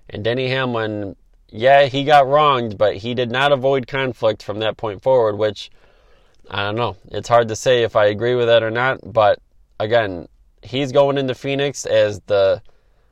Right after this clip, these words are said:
public enemy or the guy that everyone's talking about and the controversies around him, and Kyle Larson's not. Who do you think that's gonna play favor to? So anyway, joining those two at Phoenix is Martin Truex Junior and Chase Elliott.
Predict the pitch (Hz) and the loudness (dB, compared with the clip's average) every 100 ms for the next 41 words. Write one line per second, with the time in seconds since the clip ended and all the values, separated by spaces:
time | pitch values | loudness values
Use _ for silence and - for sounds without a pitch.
0 | _ - 123 127 120 98 123 135 135 135 | _ 0 2 2 0 -2 -2 -2 0 0
1 | 135 127 110 107 101 98 110 120 123 110 | 0 4 4 4 0 0 4 4 6 4
2 | 107 117 123 123 110 120 113 - 120 117 | 4 2 0 -4 -2 0 0 0 -2 4
3 | 120 123 113 101 101 - 131 - 110 131 | 6 6 4 -2 -6 -4 -4 -4 -2 -2
4 | 120 123 104 104 120 127 117 127 139 135 | -2 -6 -4 -4 -2 -4 -4 -4 -6 -8
5 | - 104 101 123 131 131 131 123 101 110 | -10 -10 -4 0 2 4 2 -2 -8 -4
6 | 131 135 - - _ 143 156 156 147 139 | -4 -4 -10 -20 _ -6 -4 -4 -2 0
7 | 123 139 123 - 120 113 120 107 90 - | -2 -2 -4 -2 -2 -2 -2 -2 -6 -10
8 | 73 - _ _ _ 117 147 151 127 120 | -14 -16 _ _ _ -4 0 2 2 2
9 | 104 123 170 180 165 135 139 135 - 147 | 0 2 2 4 2 6 6 4 0 -2
10 | 139 123 143 - 135 117 120 - - 110 | 2 4 4 0 -2 -2 -4 -10 -10 -8
11 | 101 - - 143 123 147 160 139 - 135 | -8 -10 -6 -4 -4 -4 0 -2 -2 -6
12 | 143 143 160 165 - _ _ - 104 98 | -4 -2 -4 -4 -8 _ _ -8 -8 -4
13 | 151 147 - 131 107 92 78 | -2 -2 2 4 4 2 -6